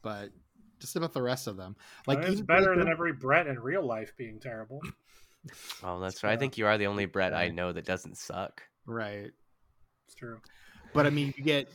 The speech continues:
Speaker 1: even the
Speaker 3: <laughs> We
Speaker 1: Steven
Speaker 3: should
Speaker 1: in the
Speaker 3: give you a
Speaker 1: original
Speaker 3: different
Speaker 1: Dawn of
Speaker 3: name.
Speaker 1: the Dead sucks.
Speaker 3: What about
Speaker 1: Like,
Speaker 3: Steven Universe?
Speaker 1: I don't know Steven
Speaker 3: Steven?
Speaker 1: Universe.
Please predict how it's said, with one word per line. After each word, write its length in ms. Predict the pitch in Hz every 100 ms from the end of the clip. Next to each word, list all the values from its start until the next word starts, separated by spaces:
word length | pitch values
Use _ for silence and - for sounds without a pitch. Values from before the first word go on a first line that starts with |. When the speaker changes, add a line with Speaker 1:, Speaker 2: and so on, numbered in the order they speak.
| 139 143
Speaker 1:
even 220 | 165 214
the 40 |
Speaker 3:
<laughs> 20 |
We 20 | 202
Speaker 1:
Steven 280 | - 208 208
Speaker 3:
should 40 |
Speaker 1:
in 80 | 196
the 60 | 196
Speaker 3:
give 100 | 190
you 60 |
a 20 | 208
Speaker 1:
original 220 | 233 147
Speaker 3:
different 180 | 113 -
Speaker 1:
Dawn 100 | 131
of 40 |
Speaker 3:
name. 100 | 123 127
Speaker 1:
the 60 |
Dead 400 | 120 113 107 -
sucks. 760 | - - 117 101 - - - - - -
Speaker 3:
What 120 | 180
about 100 | 240
Speaker 1:
Like, 60 | 254
Speaker 3:
Steven 340 | 214 262 269
Universe? 840 | 285 330 294 196 135 117 - - - _ - - - _ _ _ _
Speaker 1:
I 100 | 113
don't 120 | 110
know 100 | 98
Steven 260 | 95 - 95
Speaker 3:
Steven? 240 | 98 - 214
Speaker 1:
Universe. 180 | 269